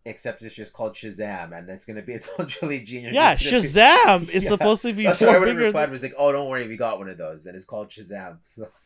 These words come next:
Speaker 2: Oh, man, this dude is on another level. Like,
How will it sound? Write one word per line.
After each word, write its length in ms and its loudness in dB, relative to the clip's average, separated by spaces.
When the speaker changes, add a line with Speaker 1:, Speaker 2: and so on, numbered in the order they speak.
Speaker 2:
Oh, 360 -6
man, 400 -6
this 180 -12
dude 300 -10
is 180 -14
on 140 -6
another 340 -4
level. 500 -4
Like, 180 -8